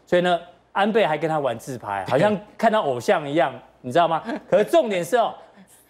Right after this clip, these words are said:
Speaker 1: 川普去日本呢，闹了一些所谓的贬低日本的笑话。我们先讲这个重要的数据哦。第一个呢，大家看一下，中美贸易逆差高达七百亿。那最主要的逆差呢，
Speaker 2: 美国。
Speaker 1: 来自于这个日本的进口车到美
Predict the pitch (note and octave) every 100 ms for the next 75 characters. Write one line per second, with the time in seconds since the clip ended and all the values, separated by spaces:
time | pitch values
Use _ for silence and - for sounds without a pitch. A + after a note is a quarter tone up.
0 | F#3 A3+ G#3+ C#3+ - G3+ F#3+ G3 C3 A2+
1 | A2+ - - _ _ _ _ - A#3+ F#3+
2 | G3 F3+ G3+ D3+ E3 D3+ - C#3+ C3+ G3+
3 | A3 C#3 A2+ A2+ - C#3 C#3+ A#2 - -
4 | _ _ _ E3+ G3+ D4+ C4 D#3+ C3+ E3+
5 | G#3 F#3+ E3+ C#3+ A2 - _ - A3+ F#3+
6 | E3+ G#3 D#3 D3+ B2 - _ _ _ C4+
7 | C#4+ B3+ A3+ A3 - - _ - A#3 A3
8 | F#3+ G3 C3+ - _ - D#4 C#4 G3 A#3
9 | A3+ A3+ F#3+ F#3 F3+ G3 F3+ C#3+ C3 E3+
10 | D#3 A2+ B2+ A2 D3+ G#3+ E3+ D4 G#3+ E3
11 | G#3 F#3 E3+ E3 G#3+ F3 E3+ E3 E3 E3
12 | C#3 C#3+ D#3+ D#3 C#3+ - D3+ C#3+ B2+ G3
13 | F#3+ C3 A#2 G3+ D3 A2 G#2 C#3 D#3+ C3